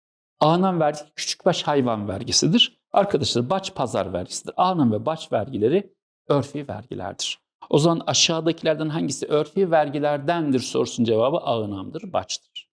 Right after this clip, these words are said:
Şer'i vergilerdendir sorusunun cevabı öşür, haraç, cizye, ganimet ve zekattır. Tamam mı arkadaşlar? Evet, fütüvvet. Fütüvvet dediğimiz şey, hani ekonomide dedik ya, ahilik.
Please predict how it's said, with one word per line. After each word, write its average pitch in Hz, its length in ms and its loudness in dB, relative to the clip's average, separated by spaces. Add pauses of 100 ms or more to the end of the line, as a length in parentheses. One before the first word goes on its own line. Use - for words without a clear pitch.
(380)
Şer'i 214 400 6
vergilerdendir 120 720 2
sorusunun 113 420 0
cevabı 117 380 2
öşür, - 340 -2
haraç, 135 340 -2
cizye, 117 520 -2 (300)
ganimet 104 640 0
ve 143 200 4 (180)
zekattır. - 600 -6
Tamam 180 280 6
mı - 60 -2
arkadaşlar? - 580 -4 (640)
Evet, 170 460 6
fütüvvet. 254 680 4
Fütüvvet 269 640 2
dediğimiz 170 440 6
şey, 131 320 2
hani 202 220 2
ekonomide 180 640 0
dedik 208 260 2
ya, - 100 2
ahilik. 190 600 2